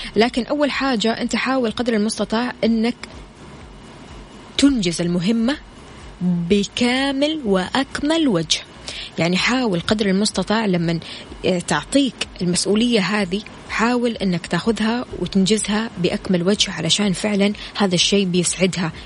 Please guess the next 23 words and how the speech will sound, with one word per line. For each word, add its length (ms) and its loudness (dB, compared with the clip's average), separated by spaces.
بيسعد 420 2
الوالدة 600 0
وبيسعد 480 2
الوالد. 440 2
يعني 180 2
سبحان 320 0
الله، 200 2
في 220 -2
أمور 260 2
بسيطة 420 2
جدا 240 2
لو 120 0
سويناها 480 0
في 120 -4
البيت 320 2
راح 300 0
نسعدهم 680 2
من 180 4
خلالها. 600 0
أمور، 420 4
آه، 220 2
بسيطة 600 -2
جدا 420 -2